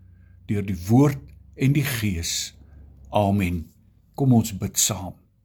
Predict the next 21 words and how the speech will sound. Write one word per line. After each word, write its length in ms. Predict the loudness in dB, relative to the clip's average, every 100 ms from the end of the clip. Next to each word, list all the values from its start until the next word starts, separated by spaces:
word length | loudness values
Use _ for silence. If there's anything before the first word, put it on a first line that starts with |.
| _ _ _ _ _ _ _ -20 _ _ _ _
Ons 240 | -2 2 4
dank 300 | 8 6 8
U, 60 | 4
ons 160 | 6
hemelse 420 | 6 6 6 4 -2
Vader, 640 | 2 4 4 4 2 0 -4 _ _ _ _ _ _ _ _ _ _ _ _ _ _ _ _ _ -2
dat 240 | 4 4
U 200 | 6 8 8 8 4
U 120 | -2
Seun 520 | 2 4 6 6 4 4
as 120 | 2 0
die 120 | -4
goeie 480 | -4 4 6 8 6
herder 460 | 4 2 2 0
gestuur 600 | 0 0 0 4 4 4 2
het 160 | -4 -12 _ _ _ _ _ _ _ _ _ _ _
om 400 | 6 8 8 4 -8 _ _ _ _ _ _ _
ons 380 | 4 4 6 2 -2
op 240 | 0 0 0
te 100 | -4
pas. 300 | -2 -2 -2